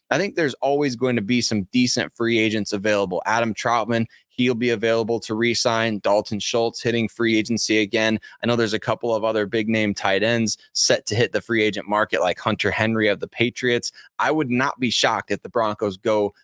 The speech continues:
that route, try to get some of these guys with a low year one cap hit. They will be able to be active in free agency. So I think that's, that's something that we gotta keep in mind. That they,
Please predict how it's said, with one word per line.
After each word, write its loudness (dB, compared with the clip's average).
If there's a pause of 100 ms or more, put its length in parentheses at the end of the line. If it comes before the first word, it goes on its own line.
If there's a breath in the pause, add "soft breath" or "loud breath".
(120)
that -2
route, 0
try -2
to 0
get -2 (140)
some 0
of 2
these 0
guys 0
with -4
a -2
low 2
year 0
one -2
cap -2
hit. 0 (220 loud breath)
They 0
will 0
be -2
able 0
to -10
be 0
active 0
in 0
free 0
agency. 0
So 0
I 2
think -6
that's, 2 (320 loud breath)
that's -4
something 2
that 2
we 2
gotta 0
keep -2
in 0
mind. 0
That -2
they, 2